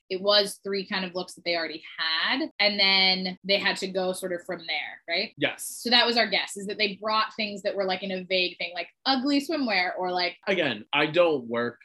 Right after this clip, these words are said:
Speaker 2: in drag and I don't personally know queens who have been on the show. But from what I have gathered from listening to a bunch of podcasts and just being in the community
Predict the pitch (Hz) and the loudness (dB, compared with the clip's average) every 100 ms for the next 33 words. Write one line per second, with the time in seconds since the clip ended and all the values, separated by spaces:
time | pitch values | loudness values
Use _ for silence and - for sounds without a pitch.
0 | _ 127 120 117 117 117 113 110 160 165 | _ -2 0 0 2 2 2 2 2 0
1 | - 160 156 151 143 127 123 123 - 120 | -2 -4 -2 -2 0 0 0 -2 -4 -4
2 | 113 110 120 110 117 107 101 - 101 90 | -4 -4 -6 -4 -4 -4 -6 -10 -10 -10
3 | - - 139 143 - 151 143 160 175 147 | -14 0 4 4 2 -2 2 4 4 4
4 | - 117 113 120 117 113 - 110 107 117 | 2 2 4 2 0 -2 -4 -2 -2 0
5 | 151 156 160 156 151 123 117 - 120 120 | 0 0 -2 0 -2 -2 -4 -4 0 0
6 | 113 123 113 110 113 - - - 110 107 | 0 0 0 0 -4 -10 -14 -6 -4 -4
7 | 110 - 113 110 107 107 110 123 170 185 | -6 -4 -2 0 -2 -8 -6 -2 2 2
8 | 185 185 190 | 4 4 2